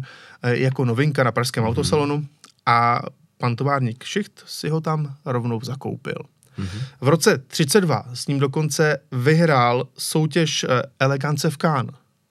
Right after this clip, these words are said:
Speaker 1: Takže opravdu to auto, eh, dokázalo sbírat vavříny. No, ale pak, jak víte, eh, začala být horší doba, z-, z nástup druhé světové války a pan Schicht tento kabriolet prodal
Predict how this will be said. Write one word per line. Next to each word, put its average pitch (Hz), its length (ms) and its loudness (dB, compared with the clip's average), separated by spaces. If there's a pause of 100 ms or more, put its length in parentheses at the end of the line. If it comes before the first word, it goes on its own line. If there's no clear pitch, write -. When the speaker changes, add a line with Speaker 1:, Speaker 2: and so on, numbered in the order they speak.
(300)
Speaker 1:
Takže 117 400 -2
opravdu 131 360 0
to 131 100 -4
auto, 123 420 0
eh, 120 560 -4
dokázalo 131 520 2
sbírat 147 420 0
vavříny. 113 580 -2 (840)
No, 233 260 4 (240)
ale 208 280 4
pak, 190 220 0
jak 170 140 0
víte, 160 380 2 (280)
eh, - 20 -4 (840)
začala 143 400 2
být 143 300 -4 (100)
horší 135 360 2
doba, 135 360 4 (440)
z-, 131 380 -6
z 123 40 -6
nástup 135 580 2
druhé 131 340 2
světové 135 440 0
války 127 600 2 (380)
a 120 300 2
pan 123 200 0
Schicht 127 360 -6 (120)
tento 120 240 -6
kabriolet 120 460 -2 (300)
prodal 135 480 2